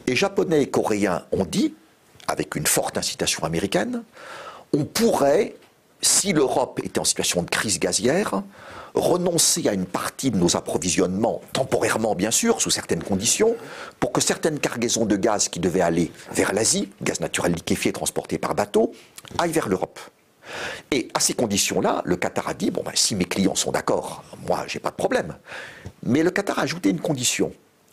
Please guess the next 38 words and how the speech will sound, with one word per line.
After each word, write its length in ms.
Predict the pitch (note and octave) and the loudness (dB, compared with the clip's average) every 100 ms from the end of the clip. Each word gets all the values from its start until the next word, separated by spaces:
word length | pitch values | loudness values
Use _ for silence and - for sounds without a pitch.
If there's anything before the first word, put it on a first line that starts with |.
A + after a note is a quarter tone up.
| - - - | -20 -16 -2
Si 260 | - - | 0 2
j'envoie 400 | A3+ G3 E3+ E3 | 2 2 2 0
plus 220 | - F#3 - | -2 -4 0
de 80 | |
gaz 440 | A#2+ E3+ F#3+ - - | 2 2 2 -2 -4
vers 180 | - F#2 | -2 0
l'Europe, 360 | G2 F#2 - - - _ | 0 0 -4 -8 -20 _
parce 120 | - | -4
que 80 | - | -2
vous 120 | F2+ | 2
en 80 | F#2+ | 2
avez 180 | G2 G#2 | 2 2
besoin, 420 | D#2 - D2+ C#2+ - _ - - - - | 2 0 -2 -6 -10 _ -20 -16 -14 -4
c'est 160 | - D3+ | 0 2
pas 140 | A#3 | 0
pour 180 | A#3 - | -2 -2
ce 40 | |
que 100 | - | 2
certains 340 | B2+ - - A#2+ | 2 0 -2 -4
petits 300 | - - A2 | -4 -4 0
malins 340 | G2+ G2+ F#2+ | 2 2 0
en 80 | - | 0
Europe 380 | E2 - A#3+ - - - - - - - - _ _ - | 2 2 0 -4 -14 -16 -20 -20 -20 -20 -20 _ _ 0
réexportent 920 | - A#3+ A3+ - - D#3 - - - | 2 4 4 0 0 -2 -2 -8 -6
le 140 | F#2 F#2+ | 0 0
gaz 260 | G#2 - | 2 0
qatari 500 | - - F#2+ F3+ F#3+ - _ _ - - - - - _ | 0 -4 -4 -6 -8 -16 _ _ -20 -20 -20 -20 -20 _
en 180 | E3 C#3+ | 2 2
profitant 640 | - - C#3 - F3 - E3 | 2 0 2 0 0 0 2
de 100 | G2+ | 0
prix 300 | - - A#2 | 0 2 2
élevés 240 | G#2 A2+ | 2 0
du 120 | G2 | 0
gaz 340 | F#2+ F3 A#3+ - | 2 2 2 0
pour 180 | - | 0
le 60 | G#3 | 0
vendre 280 | A3 G#3+ E3+ | 2 2 2
ailleurs. 540 | E3 C#3 G2 F2+ D2+ | 2 2 2 -2 -6